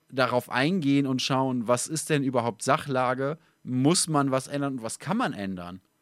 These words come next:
So, so ga-, ganz, ganz blöd gesagt, du brauchst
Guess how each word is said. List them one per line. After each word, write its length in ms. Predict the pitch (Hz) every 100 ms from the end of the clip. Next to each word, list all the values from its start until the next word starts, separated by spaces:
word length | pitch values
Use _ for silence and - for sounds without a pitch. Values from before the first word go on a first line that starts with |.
| _ _ _ _ _ _
So, 200 | - 120
so 160 | 131 131
ga-, 160 | 127 139
ganz, 360 | 143 147 -
ganz 220 | - 139
blöd 300 | - 151 196
gesagt, 460 | - 127 135 185 - _ _ _ _ _ _ -
du 140 | 123
brauchst 680 | 110 123 185 254 - -